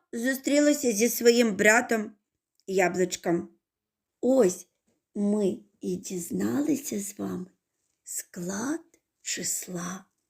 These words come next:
десять. Десять — це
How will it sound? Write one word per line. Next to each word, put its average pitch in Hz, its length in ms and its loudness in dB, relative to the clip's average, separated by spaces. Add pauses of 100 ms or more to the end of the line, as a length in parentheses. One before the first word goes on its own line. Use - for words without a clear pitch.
(300)
десять. - 840 -12 (1400)
Десять — 254 680 4 (640)
це 240 440 0